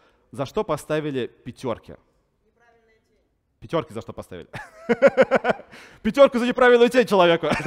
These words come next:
<laughs> Сразу видно критическое мышление. <laughs> За что поставили пятёрку? Ну, давайте. Да, интересное графическое решение. Вот такой подиум для этих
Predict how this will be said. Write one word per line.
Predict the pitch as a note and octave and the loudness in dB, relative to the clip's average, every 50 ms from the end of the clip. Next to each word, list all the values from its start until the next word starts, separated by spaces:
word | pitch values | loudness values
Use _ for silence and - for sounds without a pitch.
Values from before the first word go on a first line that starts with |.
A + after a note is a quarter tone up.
| A#3 A3+ F#3+ - - - D4 - - | -2 0 2 0 2 2 2 0 0
<laughs> | C#4+ - - D4 - - - - - - - - | -2 -4 -4 -4 -8 -8 -10 -20 -20 -20 -20 -12
Сразу | - - E3 E3 F3+ G3 G3 G#3 | -6 -4 0 2 2 4 2 2
видно | G#3+ F#3+ G#3 | 0 0 -2
критическое | - G#3 F3+ A3 G#3 - - A#3+ A#3 | -4 -4 -8 -8 -8 -6 -4 -4 -2
мышление. | A3+ A3+ A3+ B3 G#3+ D#3+ C3 - - - - - - - - B3+ - - B3+ - | -2 0 0 0 0 0 0 -4 -6 -8 -10 -8 -6 -2 -2 -2 -2 -2 -6 -8
<laughs> | - A3 G3 - _ - - - - _ _ - | -8 -12 -16 -18 _ -20 -20 -20 -20 _ _ -10
За | C3+ D3+ | -8 -8
что | - G#3+ | -8 -8
поставили | D#3+ - D#3+ C3+ B2 A#2 | -8 -8 -8 -8 -8 -10
пятёрку? | - - C3+ G#2+ - - F2+ | -12 -12 -12 -12 -12 -14 -16
Ну, | G2 | -14
давайте. | A2+ C3 C#3 A2 - _ _ _ _ _ _ _ _ _ _ _ _ _ _ _ _ F#3+ F#3 F#3 _ _ _ _ _ _ _ _ _ _ _ _ _ _ _ _ _ _ _ _ _ | -12 -10 -10 -10 -12 _ _ _ _ _ _ _ _ _ _ _ _ _ _ _ _ _ _ _ _ _ _ _ _ _ _ _ _ _ _ _ _ _ _ _ _ _ _ _ _
Да, | - C#3 C#3+ A#3 A3+ G#3+ G3+ | -8 -4 0 0 2 2 0
интересное | F3 D3+ - G3+ G#3 A3 G#3+ - - F3 | -2 -4 -4 -4 -2 -2 -2 -4 -4 -6
графическое | D#3 E3+ F3 D#3+ G3+ - E3+ D#3 - - D#3+ | -6 -6 -6 -6 -6 -10 -10 -10 -8 -8 -6
решение. | D3+ D#3 D#3 - G#3+ F3+ D#3 C3 | -6 -6 -6 -4 -4 -4 -2 -4
Вот | C3+ - | -6 -8
такой | - C#3 F3+ E3+ | -8 -6 -6 -6
подиум | E3+ - - G#3+ G3+ F#3 C#3+ D#3+ D#3+ D3 C#3 | -6 -4 -2 0 0 0 0 -2 -4 -4 -4
для | C#3 D3+ | -6 -6
этих | D3+ D#3 D3+ B2+ | -6 -8 -10 -16